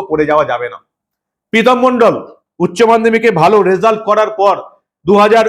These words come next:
উনিশে তার বাবা এবং তার আর দুই আত্মীয়ের মৃত্যুর ঘটনা তাকে কিভাবে মনে, এখনো মনে রেখে দিয়েছে,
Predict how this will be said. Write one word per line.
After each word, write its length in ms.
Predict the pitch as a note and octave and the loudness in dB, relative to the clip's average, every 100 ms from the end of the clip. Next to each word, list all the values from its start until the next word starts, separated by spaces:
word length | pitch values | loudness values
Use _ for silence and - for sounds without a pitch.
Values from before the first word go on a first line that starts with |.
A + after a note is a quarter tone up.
| G3 | -2
উনিশে 320 | G#3 A3 A3+ | -4 -2 -2
তার 180 | A3 G3+ | 0 -2
বাবা 300 | E3 F#3 G3+ G#3+ G#3+ - - _ | 0 0 0 0 -2 -6 -20 _
এবং 200 | D#3+ A3 A3 | -4 -2 -2
তার 180 | G3+ G3+ F3+ | 0 0 0
আর 160 | F#3 F3+ | -2 -2
দুই 140 | F#3+ G#3+ F#3 | -4 -4 -2
আত্মীয়ের 480 | F#3+ - A3 G#3+ F#3+ | -4 -4 -2 0 0
মৃত্যুর 420 | F#3+ G3 - A3 | -2 -4 -2 -2
ঘটনা 400 | G3 E3+ G3 G3+ G#3 G3+ - - | 0 0 0 2 0 -2 -10 -2
তাকে 220 | E3+ G#3 | 0 0
কিভাবে 420 | G3+ A3 G#3+ A3 G#3+ | -2 -2 0 2 2
মনে, 260 | F#3 F#3+ G#3+ | 0 0 -2
এখনো 320 | F3+ - C4 A#3+ | -2 -2 0 0
মনে 240 | F#3+ G3+ | 0 0
রেখে 300 | G3 G3 A3 | 0 0 -2
দিয়েছে, 220 | G#3+ G#3+ | -2 -4